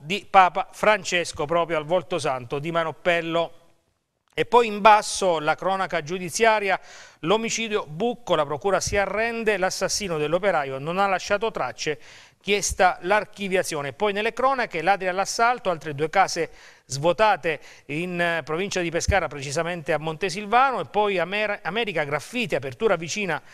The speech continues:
nell'ex Camplone, dunque potrebbe aprire un nuovo locale in piazza Primo Maggio. E poi il calcio, la Pescara Calcio, lite in società,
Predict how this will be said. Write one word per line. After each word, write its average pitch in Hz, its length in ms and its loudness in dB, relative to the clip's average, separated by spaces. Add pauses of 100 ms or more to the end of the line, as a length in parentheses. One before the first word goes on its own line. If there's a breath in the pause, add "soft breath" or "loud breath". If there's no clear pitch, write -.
(240 loud breath)
nell'ex 175 800 0
Camplone, 202 640 2
dunque 147 300 -6
potrebbe 143 580 -2 (240 loud breath)
aprire 170 400 0
un 156 200 -4
nuovo 196 400 0
locale 156 460 0
in 143 220 -6
piazza 175 540 0
Primo 233 240 -4
Maggio. 247 320 0
E - 40 -4
poi 214 220 0
il 180 160 -8
calcio, 226 800 2
la 160 120 0
Pescara 175 420 0
Calcio, 120 480 -6
lite 180 340 -2
in 175 240 -4
società, 226 600 0